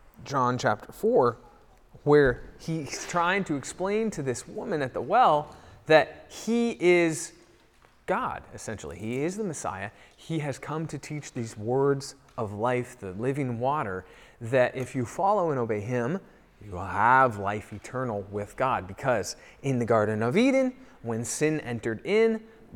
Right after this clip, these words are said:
death entered into the picture. Not death, although it was a product of the re-, results of sin, not so much death being you're gonna die and get buried, but death being separated from God. In, in, in biblical terms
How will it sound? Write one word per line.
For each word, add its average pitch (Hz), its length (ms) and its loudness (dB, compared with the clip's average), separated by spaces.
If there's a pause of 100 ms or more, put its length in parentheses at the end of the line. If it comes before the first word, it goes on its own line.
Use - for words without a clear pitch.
(120)
death - 500 4
entered 104 340 -6
into 98 260 -6
the 92 80 -10
picture. - 480 -10 (360)
Not 151 340 6 (540)
death, 147 400 6 (500)
although 117 480 2
it 131 60 -6
was 110 100 -4
a 104 80 -4
product 143 520 2 (300)
of 101 100 -6
the 98 80 -8
re-, 95 220 -8
results 117 380 0
of 92 80 -12
sin, 95 320 -8 (420)
not 156 500 0
so - 140 -2
much 143 280 -2
death 135 400 2
being 123 360 -4
you're 131 200 -2
gonna 107 200 -4
die 113 260 0
and 107 140 -4
get 101 140 -8
buried, 139 400 2 (180)
but 127 140 -8
death 175 300 2
being 143 340 -2 (260)
separated 151 840 2
from 104 260 -6
God. 92 380 -4
In, 110 200 -6
in, 120 200 -6
in 123 200 -4
biblical 160 500 2
terms 143 640 -6